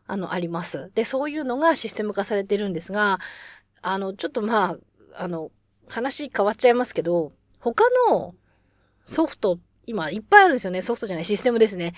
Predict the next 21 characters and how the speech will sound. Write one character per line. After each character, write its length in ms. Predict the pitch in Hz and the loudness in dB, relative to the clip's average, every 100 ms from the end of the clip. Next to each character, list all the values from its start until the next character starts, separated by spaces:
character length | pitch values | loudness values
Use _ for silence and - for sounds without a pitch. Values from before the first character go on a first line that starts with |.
| - - | -14 -10
今、 280 | 254 208 175 - - | -4 -2 -4 -10 -12
そ 180 | - 320 | -2 0
う 60 | |
い 60 | 330 | 0
う 40 | |
シ 140 | - 339 | 0 -2
ス 60 | |
テ 100 | 269 | -2
ム 180 | 190 160 - | -4 -6 -6
た 140 | - | -8
く 160 | - - | -8 -4
さ 260 | - 403 | 2 2
ん 180 | 381 370 - | 0 -2 0
あ 80 | 330 | 0
っ 40 | |
て、 560 | - _ 185 202 180 170 _ _ - - - | -2 _ 2 4 2 -2 _ _ -20 -20 -2
で、 400 | 220 220 208 202 208 - | 2 4 4 -2 -6 -16
ど 140 | 220 349 | -4 4
う、 40 | 508 523 440 403 - _ - | 6 6 4 -2 -8 _ -18
ど 240 | 233 262 | -6 -2
う、 480 | 403 427 415 359 269 | 0 0 0 -2 -4